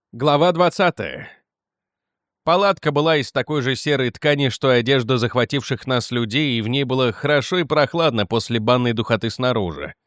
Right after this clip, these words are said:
В углу шумела приземистая машина, осушающая и охлаждающая воздух. Были даже прохладительные напитки, я задумался над своим стаканом.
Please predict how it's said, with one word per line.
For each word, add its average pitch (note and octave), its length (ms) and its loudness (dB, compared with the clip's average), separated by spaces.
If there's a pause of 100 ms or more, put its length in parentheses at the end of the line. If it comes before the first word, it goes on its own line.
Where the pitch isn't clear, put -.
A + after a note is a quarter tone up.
(560)
В B2+ 120 -2
углу E3+ 260 4
шумела E3 400 2
приземистая D3 640 2
машина, C#3 400 0
осушающая C#3 680 0
и C3 40 2
охлаждающая B2+ 680 0
воздух. F2+ 560 -4 (640)
Были G#2+ 380 -4
даже C3+ 320 2
прохладительные B2 680 0
напитки, D#3+ 460 0
я A2+ 200 2
задумался D3 460 0
над D#3 180 -2
своим D#3 400 0
стаканом. E2+ 760 -4